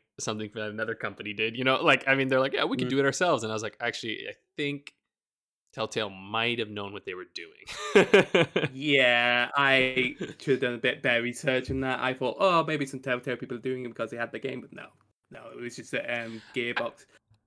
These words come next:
Speaker 1: I mean, it's a
Speaker 2: And they don't
Speaker 1: fair
Speaker 2: have the same humor.
Speaker 1: Like, it could have been great, right? Like, you never know.
Speaker 2: Yeah.
Speaker 1: It, it could have been. Like, it, all signs seem to point to it being, like, similar, but, eh, didn't,
Speaker 2: Yeah.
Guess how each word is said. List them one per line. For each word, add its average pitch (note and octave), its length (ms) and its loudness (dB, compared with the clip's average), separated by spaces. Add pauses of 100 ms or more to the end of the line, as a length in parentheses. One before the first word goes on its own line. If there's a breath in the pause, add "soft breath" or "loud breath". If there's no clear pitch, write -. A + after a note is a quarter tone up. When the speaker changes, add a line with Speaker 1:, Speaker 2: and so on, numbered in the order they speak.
(140)
Speaker 1:
I F3+ 60 -2
mean, F3+ 140 -2
it's E3+ 120 -4
a D3+ 100 -2
Speaker 2:
And C#3+ 140 4
they C3 60 6
don't B2 80 6
Speaker 1:
fair A#2 140 2
Speaker 2:
have A#2 100 -6
the A2 60 -8 (100)
same A2 180 -6
humor. A2 200 -10 (340)
Speaker 1:
Like, B2 300 -4
it - 140 -6
could A3 200 4
have D3+ 80 -4
been F#2+ 140 -6
great, A2 400 0
right? G2+ 340 -8
Like, G#2 180 -10
you A#2+ 80 -6
never A#2+ 220 -2
know. G#2+ 180 -2
Speaker 2:
Yeah. D3+ 220 0
Speaker 1:
It, A#2 180 -12
it A#2 140 -14
could C#3+ 180 -2
have G2 140 -10
been. F#2 240 -10
Like, G2+ 260 -14
it, B2+ 140 -6
all C#3+ 240 2
signs B2+ 420 0
seem A2 240 -8
to G#2 60 -16
point A2+ 280 -6
to G#2+ 100 -10
it G2+ 120 -14
being, G2+ 420 -10
like, F#2+ 200 -10
similar, F2+ 640 -10
but, F2+ 180 -12 (240)
eh, D#3 80 -4 (160)
didn't, G2+ 180 -6
Speaker 2:
Yeah. C3 160 2